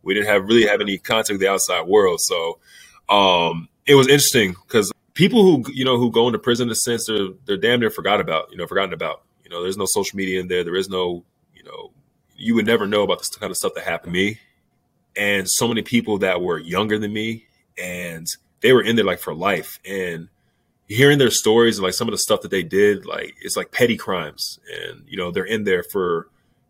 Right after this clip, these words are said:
um, you know, X amount of time. And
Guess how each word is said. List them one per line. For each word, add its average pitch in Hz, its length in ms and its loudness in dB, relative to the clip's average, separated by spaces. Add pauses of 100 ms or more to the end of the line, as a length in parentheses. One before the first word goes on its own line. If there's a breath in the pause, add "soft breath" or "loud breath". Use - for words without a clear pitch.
(100)
um, 73 580 -6 (320)
you 92 80 -12
know, 85 60 -6
X - 260 -4
amount 92 220 -2
of 87 80 -8
time. 95 480 -2
And 85 420 -8